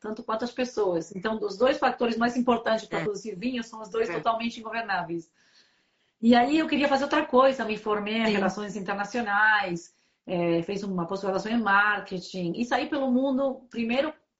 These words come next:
Speaker 1: como compradora de imóveis, depois, é, fui conhecendo algumas pessoas no mundo do vinho que me contrataram para vender vinho no, no mercado externo.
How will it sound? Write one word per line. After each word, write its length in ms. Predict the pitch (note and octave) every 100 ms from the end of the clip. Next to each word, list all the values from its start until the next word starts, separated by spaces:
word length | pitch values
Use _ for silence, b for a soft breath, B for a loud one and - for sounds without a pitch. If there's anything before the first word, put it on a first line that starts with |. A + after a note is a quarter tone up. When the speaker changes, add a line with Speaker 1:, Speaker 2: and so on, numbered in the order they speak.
| _
Speaker 1:
como 200 | G#3+ A3
compradora 400 | A3+ A#3 A3 G#3+
de 80 | G#3
imóveis, 880 | G#3 A3+ B3+ B3+ B3+ A#3 A3+ G#3 F#3+
depois, 520 | F#3+ - G#3 G#3 - b b b b
é, 200 | - F#3+
fui 760 | F3+ G3 G#3+ G#3+ G3 F#3 E3+ - _ -
conhecendo 480 | G#3 G3+ F3+ A3+ G#3
algumas 260 | G3+ G3
pessoas 340 | - G3+ A3 G3+
no 100 | G3
mundo 200 | G#3 F#3
do 100 | F3+
vinho 300 | G3+ G#3+ -
que 100 | G3
me 100 | F#3
contrataram 560 | G3+ G3 G3 G3 F#3+
para 140 | F#3 F#3
vender 260 | F#3 F#3+
vinho 200 | F#3 F#3+
no, 380 | F#3 F#3 F3+ F3+
no 60 | F3+
mercado 320 | F3+ F3+ F3
externo. 760 | - - A3+ A#3+ A#3 G#3+ G#3